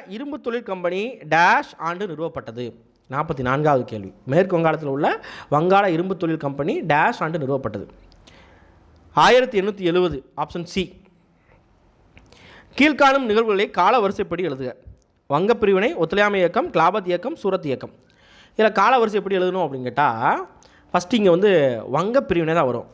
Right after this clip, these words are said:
வங்க பிரிவினைக்கு அப்புறம் சூரத் வந்து வரும். சரியா? வங்க பிரிவினைக்கு அப்புறம் சூரத்து, அடுத்து வந்து பார்த்தீங்க அப்படின்னா கிலாபத்து, அடுத்து வந்து ஒத்துழையாமை இயக்கம். ஓகேவா? ஒன்று, நான்கு, மூன்று,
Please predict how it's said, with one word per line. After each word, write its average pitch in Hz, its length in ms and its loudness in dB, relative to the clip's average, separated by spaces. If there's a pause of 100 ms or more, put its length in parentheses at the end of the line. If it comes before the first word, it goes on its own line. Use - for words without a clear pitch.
வங்க 196 260 0
பிரிவினைக்கு 180 340 0
அப்புறம் 220 300 0 (100)
சூரத் 226 340 2
வந்து 156 160 -2
வரும். 120 160 -2 (200)
சரியா? 165 200 -2 (600)
வங்க 180 200 4
பிரிவினைக்கு 185 280 4
அப்புறம் 247 240 -2
சூரத்து, 190 320 4 (380)
அடுத்து 240 200 2
வந்து 226 140 -2
பார்த்தீங்க 185 240 0
அப்படின்னா 196 240 0
கிலாபத்து, 196 480 0 (240)
அடுத்து 202 240 0
வந்து 202 160 0
ஒத்துழையாமை 156 380 -2
இயக்கம். 110 200 -14 (280)
ஓகேவா? 175 280 -2 (260)
ஒன்று, 185 220 4 (120)
நான்கு, 165 280 0 (140)
மூன்று, 165 240 0